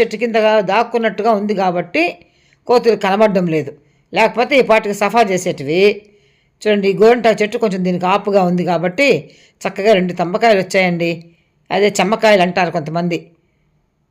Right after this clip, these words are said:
కానీ ఇవి చూసి, చూసారా ఎలా పొంచున్నాయో? ప్రమాదం అలా పొంచుకొని ఉంది. మరి నేనైతే పట్టు వదలకుండా ఇక్కడే కూర్చున్నా చూద్దామని.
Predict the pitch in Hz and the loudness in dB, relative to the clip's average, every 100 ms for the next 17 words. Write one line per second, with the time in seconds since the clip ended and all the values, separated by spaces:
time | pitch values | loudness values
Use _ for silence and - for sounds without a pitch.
0 | _ _ 202 214 226 247 220 202 208 - | _ _ 0 2 4 2 0 -2 -4 -4
1 | 226 226 226 220 214 226 220 226 233 220 | -2 2 4 4 4 2 0 -2 -2 0
2 | 208 240 320 - _ _ _ _ - 196 | 2 2 0 -4 _ _ _ _ -8 0
3 | 240 233 208 208 202 208 - 220 190 185 | 2 4 4 2 2 -4 0 0 2 0
4 | 165 147 - _ _ _ _ _ - 151 | 0 -4 -10 _ _ _ _ _ -8 -2
5 | 190 220 220 262 240 220 214 226 220 226 | 2 4 4 2 4 2 2 4 4 2
6 | 226 233 220 190 208 208 _ _ - - | 0 2 2 2 0 -4 _ _ -14 -2
7 | 220 220 214 202 196 185 196 - _ _ | 2 2 0 -4 -4 -2 -4 -6 _ _
8 | _ _ _ _ 202 202 190 175 165 175 | _ _ _ _ -4 0 2 2 0 -4
9 | 175 | -8